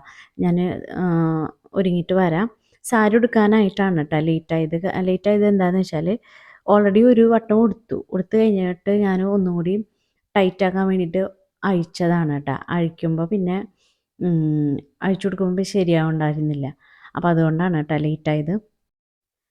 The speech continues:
എനിക്കങ്ങനെ ഫേസിൽ മേക്കപ്പ് ചെയ്യാനായിട്ട് അധികം സമയം ഞാൻ എടുക്കാറില്ല ട്ടോ. പത്ത് പതിനഞ്ച് മിനിറ്റൊക്കെ മാക്സിമം ആണ്, ആ, എൻ്റെ മേക്കപ്പിൻ്റെ സമയം എന്ന് പറയുന്നത്. അങ്ങനെ രണ്ടാമത് സാരി ഉടുത്ത്,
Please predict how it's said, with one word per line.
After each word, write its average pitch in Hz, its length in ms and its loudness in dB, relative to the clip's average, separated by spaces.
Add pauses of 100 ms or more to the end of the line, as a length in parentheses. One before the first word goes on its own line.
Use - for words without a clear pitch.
(200)
എനിക്കങ്ങനെ 262 440 4
ഫേസിൽ 247 580 2
മേക്കപ്പ് 247 380 2
ചെയ്യാനായിട്ട് 226 720 2 (420)
അധികം 202 320 2
സമയം 202 340 0
ഞാൻ 190 160 2
എടുക്കാറില്ല 160 540 -4
ട്ടോ. 147 180 -8 (480)
പത്ത് 190 360 -4
പതിനഞ്ച് 185 460 0
മിനിറ്റൊക്കെ 202 340 0
മാക്സിമം 185 540 -2
ആണ്, 175 240 0 (440)
ആ, 185 80 -4 (320)
എൻ്റെ 170 260 -4 (120)
മേക്കപ്പിൻ്റെ 160 560 -4
സമയം 156 300 -6
എന്ന് 143 120 -4
പറയുന്നത്. 147 420 -6 (520)
അങ്ങനെ 175 320 -2
രണ്ടാമത് 185 540 0
സാരി 208 380 0
ഉടുത്ത്, 208 440 -2